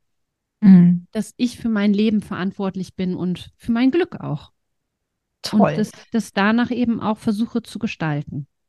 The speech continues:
Speaker 1: Die allerletzte Frage. Ich glaube, wir haben ganz, ganz großartige Dinge mitnehmen dürfen und, äh, sind schon jetzt sehr inspiriert. Ähm, also ich werde auf jeden Fall, äh, nach diesen Frauen Ausschau halten.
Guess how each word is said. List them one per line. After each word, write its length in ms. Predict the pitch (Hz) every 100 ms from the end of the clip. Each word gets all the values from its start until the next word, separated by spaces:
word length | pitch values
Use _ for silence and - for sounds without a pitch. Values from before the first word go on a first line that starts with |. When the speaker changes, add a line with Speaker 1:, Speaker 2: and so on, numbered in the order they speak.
| _ _ -
Speaker 1:
Die 140 | - -
allerletzte 640 | 214 262 247 220 220 220
Frage. 240 | 196 208 208
Ich 60 |
glaube, 180 | 202 202
wir 100 | 196
haben 220 | 196 202
ganz, 340 | 190 - 233 214
ganz 260 | 233 208
großartige 680 | - 226 240 - 214 202 214
Dinge 560 | 196 220 214 208 202 190
mitnehmen 800 | 196 196 220 - - 202 196 196
dürfen 380 | 190 196 196 202
und, 240 | 190 190
äh, 280 | - 190 190
sind 220 | 185 196
schon 200 | 190 202
jetzt 280 | 190 208 -
sehr 280 | 196 202 214
inspiriert. 800 | 185 - 185 180 196 254 220 226 _ - - -
Ähm, 300 | 196 196 196
also 180 | 190 190
ich 140 | 175
werde 320 | 196 190 190 170
auf 100 | -
jeden 260 | 208 202
Fall, 760 | 190 196 185 - 180 175 - -
äh, 40 | -
nach 200 | 196 175
diesen 240 | 185 185
Frauen 380 | 175 185 208 202
Ausschau 460 | - 175 - 180 170
halten. 380 | 175 175 190